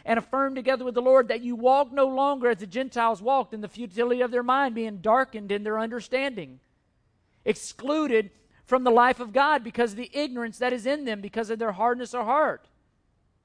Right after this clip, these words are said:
They have becoming callous, have given themselves over to sen-,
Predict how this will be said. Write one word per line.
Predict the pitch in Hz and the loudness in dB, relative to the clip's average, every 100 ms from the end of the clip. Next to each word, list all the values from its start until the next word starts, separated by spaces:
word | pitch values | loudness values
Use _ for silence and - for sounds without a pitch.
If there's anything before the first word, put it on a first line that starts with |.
| _ _ _ _ _ | _ _ _ _ _
They | 208 233 | 2 4
have | 240 | 4
becoming | 220 240 240 226 | -2 -2 -2 -4
callous, | 220 233 262 302 - | 2 6 6 6 2
have | 240 180 | -6 0
given | 247 269 | 2 2
themselves | 277 247 269 269 | -2 -6 0 0
over | 240 208 | 0 -8
to | 180 | -12
sen-, | - 240 | -14 -12